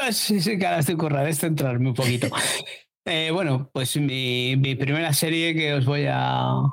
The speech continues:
a nombrar aquí de este top seis, de, de estos se-, de estos seis meses, es La Unidad Kabul. La Unidad Kabul me parece una serie extraordinaria, ya me parecieron las dos an-, las dos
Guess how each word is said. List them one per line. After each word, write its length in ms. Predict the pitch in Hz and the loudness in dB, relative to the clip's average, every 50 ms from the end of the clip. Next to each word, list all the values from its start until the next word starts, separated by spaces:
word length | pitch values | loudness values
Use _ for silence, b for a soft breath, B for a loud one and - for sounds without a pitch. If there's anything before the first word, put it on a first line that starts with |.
| - - | -2 -4
a 160 | - 120 123 | -4 -2 -2
nombrar 400 | 131 139 135 139 139 135 135 127 | 0 0 0 0 0 0 0 0
aquí 220 | 123 117 - 160 147 | 0 0 0 0 0
de 220 | 139 135 131 131 | 0 0 0 0
este 260 | 127 120 - - 127 | 0 0 0 0 -2
top 260 | 120 - 143 123 135 - - | -2 -2 -2 -4 -4 -4 -2
seis, 480 | 113 - - 131 123 127 123 120 - | 0 2 2 2 2 0 0 0 0
de, 240 | - 117 110 110 113 | 0 0 0 0 0
de 160 | 110 117 127 | 0 0 0
estos 240 | 139 143 - 143 135 | 0 0 0 0 0
se-, 240 | - - 123 117 117 | 0 0 0 0 0
de 140 | 110 104 117 | 0 0 0
estos 280 | 117 120 - 139 117 - | -2 -2 -2 -2 -2 0
seis 120 | - 113 | 0 0
meses, 400 | 107 113 120 113 - 139 135 - B B B B B | 0 0 0 0 0 0 -2 -2 B B B B B
es 220 | B 151 147 143 | B -2 0 0
La 80 | 156 135 | 0 0
Unidad 320 | 135 123 120 120 131 127 - | 0 0 0 0 -2 -2 0
Kabul. 560 | 135 120 107 104 107 110 113 101 - - - _ _ _ _ | -2 -2 -2 0 0 0 0 0 -2 -6 -12 _ _ _ _
La 120 | - 117 107 | -4 -2 0
Unidad 300 | 101 98 104 107 107 117 | 0 0 0 0 -2 -2
Kabul 440 | - 127 123 131 139 147 147 156 151 | -2 -2 0 0 0 0 0 0 0
me 160 | 151 147 131 | 0 0 0
parece 420 | - 113 123 131 - 156 151 156 147 B B B B B B B | 0 0 0 0 0 0 0 -2 -2 B B B B B B B
una 320 | - 147 156 156 147 131 131 | -2 -2 0 0 0 0 0
serie 220 | - 147 135 127 | 0 0 0 0
extraordinaria, 720 | 110 - 135 120 117 113 113 120 143 156 156 165 170 170 175 | 0 -2 -2 0 0 0 0 0 0 0 0 0 0 0 0
ya 120 | 170 151 | 0 0
me 140 | 143 143 135 | 0 0 0
parecieron 480 | 131 127 120 120 117 - 143 135 131 127 | 0 0 0 0 0 0 0 0 0 0
las 180 | 127 123 120 | 0 0 2
dos 220 | 120 139 127 - - | 0 0 0 0 0
an-, 280 | 135 123 117 123 - - | 0 0 0 -2 -2 -4
las 380 | - 156 139 131 113 110 107 - | -4 -2 0 0 0 0 0 0
dos 320 | 135 131 123 - - - | 0 0 0 0 -2 -4